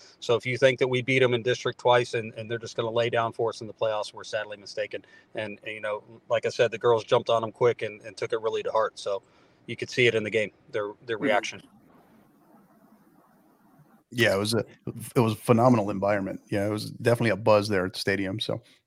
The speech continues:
Speaker 3: uh, great place to watch a match too. So, um, all right, Coach, final, uh, final thing I got for you, kind of not really a question, but I guess kind of, sort of. Any final thoughts, shout outs, thank yous, anything you wanna share with your,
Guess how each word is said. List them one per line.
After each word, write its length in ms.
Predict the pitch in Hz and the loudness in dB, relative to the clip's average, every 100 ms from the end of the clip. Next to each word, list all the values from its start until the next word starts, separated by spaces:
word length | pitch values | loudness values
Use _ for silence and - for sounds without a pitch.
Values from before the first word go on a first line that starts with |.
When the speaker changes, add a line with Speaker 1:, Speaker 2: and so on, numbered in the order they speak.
| - | -2
Speaker 3:
uh, 140 | 107 101 | 0 0
great 280 | 117 113 | 2 2
place 180 | 110 107 | 2 0
to 80 | 113 | 2
watch 220 | 95 101 | 2 2
a 40 | 104 | 0
match 380 | 113 - - | 0 0 -4
too. 280 | - 110 101 | -2 0 0
So, 280 | 104 107 101 - - - _ | -2 0 -2 -4 -20 -20 _
um, 300 | - 113 107 | 6 6 6
all 80 | - | 8
right, 140 | 139 123 | 8 8
Coach, 480 | 131 - - - - | 6 6 0 -2 -10
final, 680 | - - 120 131 127 123 117 | -4 2 6 8 6 6 4
uh, 460 | 117 113 110 104 | 6 6 6 4
final 240 | 104 135 135 | 4 4 6
thing 160 | 135 | 6
I 80 | 123 | 6
got 200 | 113 117 | 6 4
for 80 | 113 | 2
you, 200 | 110 117 | 2 4
kind 200 | 127 147 | 4 4
of 220 | 117 92 | 2 0
not 240 | 101 135 - | -2 0 0
really 220 | 127 110 | 0 0
a 60 | 87 | -2
question, 580 | - 92 - - 117 | -4 -4 -2 0 2
but 180 | 98 92 | 2 0
I 60 | 98 | 0
guess 220 | 98 98 | 0 0
kind 200 | - 101 | 0 0
of, 80 | - | 0
sort 220 | 107 101 | 2 2
of. 100 | 104 - _ _ - | 0 -4 _ _ 2
Any 420 | 123 135 135 123 | 6 6 6 4
final 640 | - 110 104 101 98 95 - - - | 2 2 2 0 -4 -8 -14 -4 4
thoughts, 300 | 113 107 - | 4 4 0
shout 280 | - 110 | 2 4
outs, 280 | 110 - - | 6 2 0
thank 260 | 110 104 107 | 0 0 0
yous, 180 | 107 104 | -2 0
anything 240 | 101 104 | -2 0
you 80 | 104 | 0
wanna 160 | 95 | 0
share 300 | 92 107 107 | 0 2 2
with 180 | 101 104 | 2 0
your, 320 | 98 95 92 | 0 2 0